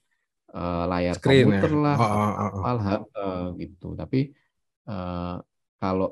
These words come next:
Speaker 1: akunya sih ya, kalau pas lagi mau ya tampil, atau misalkan lagi ada, apa ya, misalkan endorse gitu, mereka maunya tampil, ya udah tampil. Kalau sebisa mungkin nggak tampil, ya nggak tampil aja kan gitu.
Speaker 2: Oke, siap.
Speaker 1: Jadi, bisa lah kita mau tampil, mau nggak tuh sebenarnya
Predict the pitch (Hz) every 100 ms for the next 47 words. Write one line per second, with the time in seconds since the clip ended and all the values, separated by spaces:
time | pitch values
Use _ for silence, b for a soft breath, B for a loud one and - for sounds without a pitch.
0 | - _ - 101 - 98 101 - 127 92
1 | 85 92 90 92 92 - 101 92 90 87
2 | 85 87 - 85 98 131 92 78 80 76
3 | 113 147 170 143 101 104 92 - 95 98
4 | 95 - 90 85 - 87 87 80 - _
5 | _ _ _ - - 98 90 87 92 104
6 | 92 110 123 - 101 143 135 110 101 113
7 | 113 104 107 101 104 117 80 92 110 85
8 | 80 101 107 92 87 82 82 _ _ _
9 | - _ _ - 92 87 95 92 95 92
10 | 90 92 98 151 85 80 - 82 82 78
11 | 107 92 95 90 85 - 92 _ _ -
12 | 104 101 - 98 92 - 107 120 117 -
13 | B B _ - 98 143 143 131 104 135
14 | 127 123 98 117 127 110 82 - 131 98
15 | 117